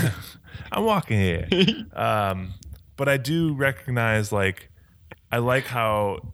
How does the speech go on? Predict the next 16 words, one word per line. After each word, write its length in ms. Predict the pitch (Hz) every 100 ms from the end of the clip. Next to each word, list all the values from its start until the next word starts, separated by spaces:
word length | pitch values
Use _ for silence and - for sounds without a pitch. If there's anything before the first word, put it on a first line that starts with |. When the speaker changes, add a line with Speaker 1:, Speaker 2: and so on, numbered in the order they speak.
| - 107
Speaker 1:
it's 160 | -
stuck 460 | - - 127 113 -
to 600 | - 110 101 95 92 90 - - -
the 80 | 104
city 380 | - 135 147
as 80 | 117
opposed 260 | 98 113 95
to 80 | 92
this 140 | 85
huge 340 | - 117 110
global 680 | - 101 92 98 95 92 90
thing, 380 | - 98 107 113
which 160 | 95
it 80 | -
turns 260 | - 95 87
into. 460 | 87 95 139 156